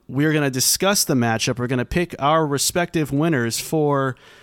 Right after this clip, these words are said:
uh, each matchup. And obviously, for those of you listening, tell us who you picked. Leave it in the comments below that we don't have anywhere. Um,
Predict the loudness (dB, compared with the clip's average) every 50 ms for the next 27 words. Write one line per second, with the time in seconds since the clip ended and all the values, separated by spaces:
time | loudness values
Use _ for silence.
0 | -20 -8 -4 -4 -4 -2 -2 -2 -2 0 0 0 0 0 0 -2 -2 -2 -2 -2
1 | -2 -2 -2 0 0 0 2 2 2 2 2 2 0 0 0 0 0 0 0 0
2 | 0 0 0 2 0 0 2 2 2 2 0 0 -4 -8 -20 -20 -20 -20 -20 -20
3 | -20 _ _ _ _ _ -2 0 0 2 2 2 2 0 0 0 0 0 -2 -2
4 | 0 -2 -2 -2 -2 -4 -4 -2 0 2 2 2 2 2 0 0 0 2 2 2
5 | 2 0 -2 -2 -4 -2 0 2 2 2 2 2 0 -2 0 0 0 0 0 0
6 | 0 0 0 0 -2 -2 -2 0 0 0 0 -2 -4 -4 -6 -10 -14 _ _ _
7 | -4 0 0 2 2 2 2 0 0 -2 -4